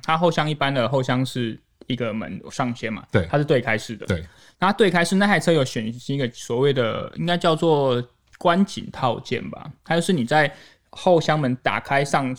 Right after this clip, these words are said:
Speaker 1: 盖跟下盖之后，它还可以托盘可以拖出来，它会有两个座椅可以翻出来，你可以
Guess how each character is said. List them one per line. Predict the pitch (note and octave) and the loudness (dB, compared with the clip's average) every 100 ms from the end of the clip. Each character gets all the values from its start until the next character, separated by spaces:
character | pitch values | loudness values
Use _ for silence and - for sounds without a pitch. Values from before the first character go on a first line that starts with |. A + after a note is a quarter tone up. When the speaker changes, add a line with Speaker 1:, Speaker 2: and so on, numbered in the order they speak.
| - | -4
Speaker 1:
盖 | C#3 | -2
跟 | A#2+ B2+ | 0 -2
下 | - F#3 C3 | 0 0 2
盖 | C#3 B2+ | 0 0
之 | A#2+ | -2
后， | B2+ B2 | -4 0
它 | C#3+ | 0
还 | C3+ | 0
可 | |
以 | B2+ | -2
托 | - C#3 | 0 0
盘 | B2+ B2 | 0 -2
可 | |
以 | B2 | -6
拖 | - A#2+ | -4 -6
出 | A#2+ B2+ | -4 -6
来， | A#2 | -8
它 | A#2 C3+ | -6 -4
会 | C#3+ | -2
有 | A2+ | -4
两 | - - | -6 -12
个 | - | -8
座 | - A#2+ | -4 -4
椅 | |
可 | G2+ | -6
以 | G#2 | -10
翻 | - A2 A2+ | -4 -2 -2
出 | - A2+ - | -6 -10 -12
来， | - _ _ _ _ | -14 _ _ _ _
你 | - | 0
可 | |
以 | E3+ | 0